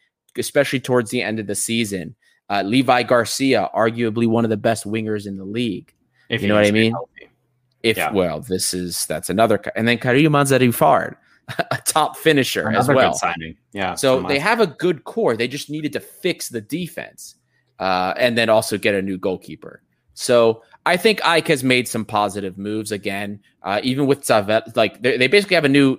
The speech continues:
Speaker 1: a new center back duo because they got rid of, they got rid of, um, uh, what was that guy's name? Uh, Chigrinsky, I think.
Speaker 2: Well,
Speaker 1: They
Speaker 2: he was
Speaker 1: still have
Speaker 2: ancient.
Speaker 1: Yeah, he was ancient. And so,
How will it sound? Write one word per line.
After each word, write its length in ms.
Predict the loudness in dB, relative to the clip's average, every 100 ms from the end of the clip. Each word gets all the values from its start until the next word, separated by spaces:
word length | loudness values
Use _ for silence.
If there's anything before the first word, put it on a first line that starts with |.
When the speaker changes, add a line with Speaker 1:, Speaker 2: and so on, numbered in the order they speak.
| -2
Speaker 1:
a 100 | 0
new 240 | 2 0
center 280 | 0 2 2
back 240 | 2 -2 -2
duo 180 | -2 -2
because 320 | -6 -6 -4
they 100 | 0
got 240 | 0 -2
rid 180 | 0 0
of, 260 | -2 -4 -14 _ -6
they 80 | -2
got 220 | 0 0
rid 140 | 0 2
of, 320 | 2 0 -2
um, 520 | -4 -2 -4 -8 -10 _ -20 -20 -20 _ -4
uh, 420 | -2 0 -2 -4
what 120 | -4
was 120 | -2
that 160 | -2 -2
guy's 280 | -2 -2 -6
name? 400 | -8 -8 -10 -14 _ _ -6
Uh, 640 | -2 -2 -4 -4 -4 -6 -12 _ _ _ _ _ -16 -16 -8
Chigrinsky, 920 | -4 0 2 2 0 2 2 2 -2 -4
I 100 | -4
think. 440 | 0 0 -2 -6 _ _
Speaker 2:
Well, 160 | -4 0
Speaker 1:
They 80 | 2
Speaker 2:
he 80 | 4
was 80 |
Speaker 1:
still 120 | 4 4
have 280 | 4 2
Speaker 2:
ancient. 220 | 0 -10 -16 _ _ _ _ -4
Speaker 1:
Yeah, 300 | 2 2 0
he 240 | -2 2
was 180 | 4 2
ancient. 440 | -2 -4 -8 -8 -6
And 320 | -6 -8 -8
so, 460 | 0 2 2 0